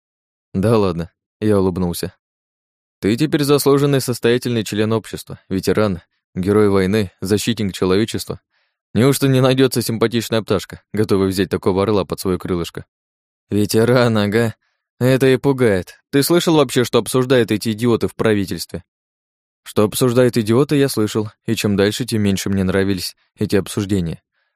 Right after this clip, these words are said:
В Совете Федерации на полном серьёзе предлагали закрыть увольняющимся в запас солдатам доступ к мирам ядра,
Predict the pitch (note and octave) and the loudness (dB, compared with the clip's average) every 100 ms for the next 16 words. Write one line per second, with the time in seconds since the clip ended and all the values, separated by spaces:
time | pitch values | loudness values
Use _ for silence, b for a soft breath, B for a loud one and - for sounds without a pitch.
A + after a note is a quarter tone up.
0 | _ _ - A2+ C3+ E3 E3+ C#3+ C3 D#3+ | _ _ 0 2 4 2 0 2 2 4
1 | E3 G#2+ F#2 F#2 C3+ C3 A#2 G#2 A#2 C#3+ | 2 0 0 2 0 0 0 0 2 0
2 | G2 - E2+ A2 D3+ D#3 A#2+ A#2+ C#3+ C#3 | -2 -4 0 2 2 0 0 -2 -2 -4
3 | - _ _ F#2+ G#2 A2+ B2 G#2 F#2+ G2 | -6 _ _ -2 0 2 0 -2 -4 -4
4 | F2 F#2+ A#2 G#2+ G2+ G#2 A#2+ G#2+ F2+ _ | -2 -2 0 -2 -2 0 0 0 -4 _
5 | _ B2+ D3 - A#2+ A2+ A2+ A2+ G#2+ G2+ | _ -2 0 0 -2 0 0 0 0 0
6 | A2 F2+ D#2 | -2 -4 -8